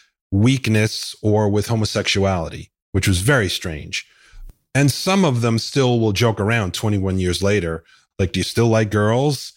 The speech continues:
You know, so it was, it was very, it was very, very strange. But I do remember there not being a lot of information. I mean, peta, the organization, was, was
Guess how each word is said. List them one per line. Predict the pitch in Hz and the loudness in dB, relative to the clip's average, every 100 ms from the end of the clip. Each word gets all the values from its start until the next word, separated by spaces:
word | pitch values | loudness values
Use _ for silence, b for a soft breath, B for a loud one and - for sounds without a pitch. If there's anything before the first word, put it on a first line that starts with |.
| - - | -2 4
You | 147 | 4
know, | 131 | 4
so | - 151 | 2 2
it | |
was, | 156 123 | 2 2
it | 151 | 2
was | 147 | 2
very, | 127 160 143 | 2 2 2
it | |
was | 135 | 0
very, | 117 160 151 | 2 4 4
very | 123 113 | 2 2
strange. | 104 - 98 85 - B B | 0 -2 -2 -2 -8 B B
But | 135 | 2
I | 127 | 2
do | 120 151 | 4 2
remember | 185 143 127 120 123 123 b b _ 104 | 2 2 2 2 0 0 b b _ 0
there | 120 113 | 2 4
not | 110 117 123 104 | 4 2 0 0
being | 123 120 113 104 | 2 2 0 0
a | |
lot | 104 107 113 | 2 2 2
of | 107 | 0
information. | 110 - 95 107 120 - 95 120 B B | -2 0 0 2 2 0 -2 -4 B B
I | 113 | 2
mean, | 113 | 2
peta, | - 131 127 120 107 113 | 2 0 0 0 0 0
the | 101 101 | 0 0
organization, | 101 104 101 98 104 98 107 98 | 2 2 2 0 0 0 0 0
was, | 98 95 - | 0 0 -4
was | 98 95 95 90 85 - | -4 0 2 0 -4 -8